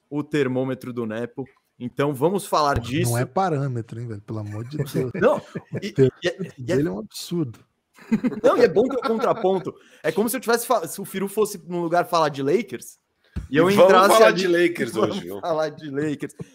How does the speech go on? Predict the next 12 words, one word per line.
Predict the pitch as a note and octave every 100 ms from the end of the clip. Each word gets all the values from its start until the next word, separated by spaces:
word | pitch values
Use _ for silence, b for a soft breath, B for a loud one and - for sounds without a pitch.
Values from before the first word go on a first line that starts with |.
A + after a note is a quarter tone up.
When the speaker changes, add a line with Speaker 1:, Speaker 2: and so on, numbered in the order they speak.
| A3
Speaker 1:
Porque | F#3+ A3+
finalmente | G3 A3 B3 A3+ G#3 G#3+ -
também | A3 F#3+ B3
tem | C4+ C#4
notícia. | A3+ - G#3+ A3 - G2+ - _ b b b
Christian | G3 A#3 - F#3
Wood | E3+ G3 E3+
está | F3 - F#3 G#3+
no | E3+
Lakers, | C3+ D3+ D#3+ C3+
o | C#3
Firu | - C#3 D3 D#3+ -